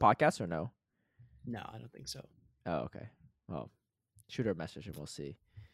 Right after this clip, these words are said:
Speaker 1: Honestly, I will say before I had earrings, I, I was like, "No, why would I get earrings?" Right?
Speaker 2: You were
Speaker 1: Like,
Speaker 2: like,
Speaker 1: you
Speaker 2: "Who
Speaker 1: know.
Speaker 2: am I?"
Speaker 1: <laughs> Well, yeah.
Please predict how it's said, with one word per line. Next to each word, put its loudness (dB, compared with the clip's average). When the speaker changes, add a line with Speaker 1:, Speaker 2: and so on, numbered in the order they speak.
Speaker 1:
Honestly, 10
I 12
will 12
say 8
before 6
I 12
had 6
earrings, 0
I, 8
I -4
was -4
like, -4
"No, -8
why -2
would 0
I 0
get -4
earrings?" -8
Right? -4
Speaker 2:
You 0
were 4
Speaker 1:
Like, -
Speaker 2:
like, 0
Speaker 1:
you 0
Speaker 2:
"Who 6
Speaker 1:
know. -
Speaker 2:
am 4
I?" -6
Speaker 1:
<laughs> 6
Well, 6
yeah. 6